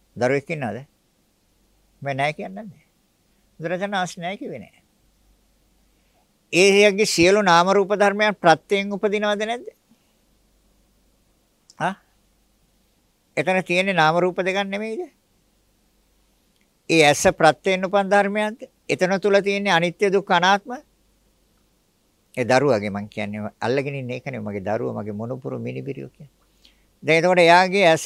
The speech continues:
තුල තියෙන්නේ අනිත්‍ය ස්වභාවය, දුක්ඛ ස්වභාවය, අනාත්ම ස්වභාවයක් නෙමෙයිද? එයත් ප්‍රත්‍යයෙන් උපන් ධර්මයක්ද? එයත් ආශ්‍රව නිසා ඒව හදාගත්තද නැද්ද? එයා කොහොමද මගේ වෙන්නේ?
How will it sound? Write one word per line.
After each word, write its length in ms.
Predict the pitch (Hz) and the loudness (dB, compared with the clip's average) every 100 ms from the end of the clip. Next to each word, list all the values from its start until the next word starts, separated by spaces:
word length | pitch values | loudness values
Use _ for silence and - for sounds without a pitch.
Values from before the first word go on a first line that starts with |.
| 185 | -2
තුල 200 | 202 196 | 0 0
තියෙන්නේ 420 | 190 196 202 202 | 0 -2 -2 0
අනිත්‍ය 380 | 185 170 170 202 | 0 0 -4 -6
ස්වභාවය, 520 | 185 180 196 190 196 | -4 0 0 0 -2
දුක්ඛ 300 | 185 165 - | -2 -4 -4
ස්වභාවය, 640 | 180 185 185 190 190 190 196 | -4 -2 0 0 0 0 -2
අනාත්ම 380 | 185 175 175 190 | 0 0 -2 -6
ස්වභාවයක් 460 | 202 190 190 196 | -4 -2 -2 -2
නෙමෙයිද? 320 | 196 196 214 226 277 _ _ _ _ _ _ _ _ _ _ _ _ _ _ 151 | -6 -8 -6 -8 -12 _ _ _ _ _ _ _ _ _ _ _ _ _ _ 6
එයත් 260 | 190 202 | 6 6
ප්‍රත්‍යයෙන් 460 | 170 143 - 196 202 | 2 2 2 0 0
උපන් 260 | 202 208 | 0 0
ධර්මයක්ද? 480 | 208 208 208 214 208 247 277 _ _ _ _ _ _ _ | 2 2 0 -2 -2 -6 -8 _ _ _ _ _ _ _
එයත් 220 | 165 214 - - | 6 6 4 -2
ආශ්‍රව 580 | 147 175 202 - 247 247 | 4 6 6 2 -2 0
නිසා 380 | 254 247 254 240 | -2 0 4 6
ඒව 120 | 233 | 6
හදාගත්තද 680 | 208 208 220 214 202 254 247 | 4 4 4 4 2 -2 -4
නැද්ද? 260 | 226 101 - - _ _ _ _ _ _ _ _ _ | -4 -6 -10 -20 _ _ _ _ _ _ _ _ _
එයා 140 | 113 117 | -10 -8
කොහොමද 280 | 131 123 117 | -8 -10 -10
මගේ 300 | 117 127 131 | -8 -8 -10
වෙන්නේ? 260 | 165 202 | -12 -18